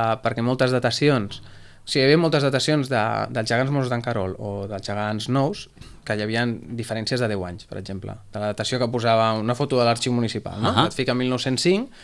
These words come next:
Speaker 1: és posterior a mil nou-cents quinze. Llavors, clar, això, clar, et fa pensar, amb, amb les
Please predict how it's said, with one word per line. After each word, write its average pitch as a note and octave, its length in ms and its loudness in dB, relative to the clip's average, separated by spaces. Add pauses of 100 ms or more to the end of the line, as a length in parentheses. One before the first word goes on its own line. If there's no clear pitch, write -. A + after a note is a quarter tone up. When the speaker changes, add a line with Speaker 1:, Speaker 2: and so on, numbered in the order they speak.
(200)
Speaker 1:
és - 120 -8
posterior B2 400 0
a B2+ 60 2
mil A#2 100 2
nou-cents G#2 360 -4
quinze. F#2+ 280 -8 (680)
Llavors, A#2+ 180 2
clar, C3+ 220 6
això, C3+ 240 2 (880)
clar, B2 160 6
et - 80 -8
fa C3+ 100 2
pensar, C#3 340 4 (360)
amb, G#2+ 320 -10
amb A2+ 160 -4
les A2 100 0